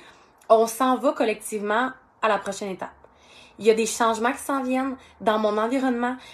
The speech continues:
dans, dans les gens à qui je m'adresse, dans ce que je vais vous offrir, dans tout ce qui s'en vient. Et c'est des gens all-in ou rien. Si vous êtes pas all-in,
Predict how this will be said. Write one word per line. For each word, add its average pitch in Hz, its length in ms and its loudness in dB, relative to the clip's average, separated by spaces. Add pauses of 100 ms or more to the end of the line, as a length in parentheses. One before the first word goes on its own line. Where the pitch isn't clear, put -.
(120)
dans, 202 260 0 (100)
dans 190 140 -2
les 196 140 -2
gens 254 200 2
à - 20 -4
qui 254 140 -8
je 247 60 -4
m'adresse, 240 420 -4 (220)
dans 202 160 0
ce - 80 -8
que 214 100 0
je 190 80 -6
vais 185 100 -2
vous 190 280 -4
offrir, 254 420 -2 (220)
dans 185 160 -6
tout 269 160 -4
ce - 100 -8
qui - 80 -14
s'en 190 240 -2
vient. 220 300 -2
Et 190 100 -6
c'est 190 160 -8
des 180 160 -4
gens 220 240 0 (140)
all-in 208 460 0 (100)
ou 208 100 -4
rien. 202 380 -6 (420)
Si - 480 -4
vous 247 160 2
êtes 190 100 0
pas 208 180 0
all-in, 220 320 -2